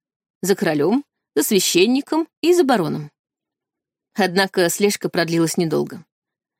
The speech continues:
Лейва разоблачили, а теперь за ним отправили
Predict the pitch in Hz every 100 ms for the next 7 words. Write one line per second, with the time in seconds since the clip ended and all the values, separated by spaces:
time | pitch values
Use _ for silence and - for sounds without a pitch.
0 | _ _ 202 311 330 185 170 165 170 -
1 | 294 285 294 _ _ _ 190 190 185 254
2 | 262 190 180 185 240 214 170 - 180 214
3 | 196